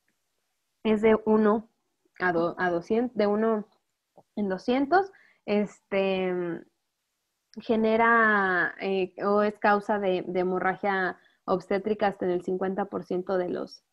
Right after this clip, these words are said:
de los casos. Y esta patología se ha incrementado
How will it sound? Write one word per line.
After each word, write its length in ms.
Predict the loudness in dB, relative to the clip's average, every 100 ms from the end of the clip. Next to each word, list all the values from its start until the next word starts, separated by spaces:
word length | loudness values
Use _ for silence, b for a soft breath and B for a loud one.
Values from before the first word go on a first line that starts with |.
| _ -8
de 160 | -4
los 200 | -4 -4
casos. 460 | 0 2 2 -4 -4 b b b _
Y 340 | 2 6 6 2 -8 -4
esta 260 | 0 0
patología 560 | -2 0 0 0 2 0
se 160 | 2 0
ha 80 |
incrementado 840 | 2 0 0 0 2 2 2 0